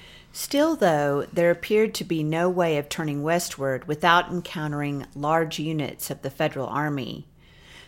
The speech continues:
Stuart's only option seemed to be to press on deeper into the Keystone State,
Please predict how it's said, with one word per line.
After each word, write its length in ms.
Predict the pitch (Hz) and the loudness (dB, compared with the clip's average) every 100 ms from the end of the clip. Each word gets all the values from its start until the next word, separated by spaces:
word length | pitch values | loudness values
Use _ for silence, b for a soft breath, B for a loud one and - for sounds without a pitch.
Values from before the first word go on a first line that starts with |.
| B | B
Stuart's 480 | - 196 185 170 - | 0 4 4 4 0
only 300 | 180 175 156 | 0 0 2
option 480 | - 175 - - 143 | 4 2 2 -2 -2
seemed 340 | - 170 160 | -2 -2 -2
to 80 | 160 | -6
be 240 | - 156 151 | -2 0 0
to 160 | 170 | -4
press 460 | 160 - 170 170 - | -8 0 0 0 -4
on 460 | 170 165 156 120 | -6 -4 -4 -4
deeper 460 | 123 175 196 170 127 | -4 -4 -2 0 0
into 280 | - 147 143 | 0 -4 -4
the 80 | 147 | -8
Keystone 640 | - 208 208 - 135 120 | -6 -6 -4 -4 -4 -4
State, 480 | - 143 117 120 - | -4 -2 -2 -4 -10